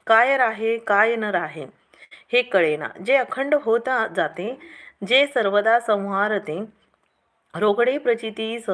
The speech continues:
येते जनांमध्ये एक रडे एक, अ, चरफडी, एकांची धरी नरकडी, है ना. एकमेकात जोंबती बराडी, दुक्कळले जैसे नाही न्याय नाही नीती, ऐसे लोक वर्तती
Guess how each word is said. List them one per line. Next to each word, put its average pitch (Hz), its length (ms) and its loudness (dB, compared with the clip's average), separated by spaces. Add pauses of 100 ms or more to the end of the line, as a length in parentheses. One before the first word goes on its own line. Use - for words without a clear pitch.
(560)
येते 185 460 -2
जनांमध्ये 220 720 -4
एक 208 400 -4
रडे 240 460 0 (440)
एक, 220 300 -2
अ, 190 320 0
चरफडी, 175 520 -2 (580)
एकांची 285 500 -2
धरी 220 300 -4
नरकडी, 156 460 -6 (320)
है 196 60 -10
ना. 208 80 -8 (380)
एकमेकात 269 640 0 (300)
जोंबती 185 400 -4
बराडी, 180 600 0 (1000)
दुक्कळले 254 720 2
जैसे 196 640 -2 (580)
नाही 190 420 0
न्याय 202 360 -4
नाही 196 520 -4
नीती, - 340 -10 (480)
ऐसे 214 400 -2
लोक 190 240 0
वर्तती 196 680 -2